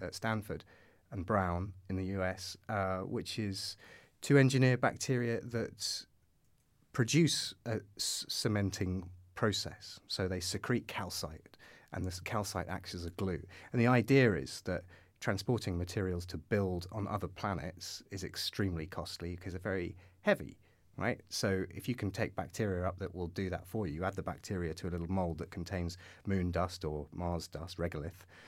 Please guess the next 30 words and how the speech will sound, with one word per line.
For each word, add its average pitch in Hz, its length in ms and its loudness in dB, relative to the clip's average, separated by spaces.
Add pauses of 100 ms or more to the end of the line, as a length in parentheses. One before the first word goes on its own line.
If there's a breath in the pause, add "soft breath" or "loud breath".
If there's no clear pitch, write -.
(380 loud breath)
and 98 540 4 (100)
over 87 200 0
the 90 80 -2
course 92 320 -2
of 87 120 -4
a 90 40 -6
few 95 240 0
hours, 95 540 -2
it 92 140 -6 (140)
secretes - 680 -2
a - 60 -6
cementing 95 600 0
material 95 520 0
and 98 140 -4
you 95 60 -6
get 90 160 0
a 92 40 -4
little 90 240 -2
brick - 380 -6 (160)
out 87 200 -10
of 85 80 -12
it. - 200 -18
They 82 120 -10
call - 160 -10
them 76 220 -10 (260 loud breath)
Rego 80 260 2
bricks. - 420 -12 (520 loud breath)
So 117 300 10
that, 151 220 8
again, 117 440 4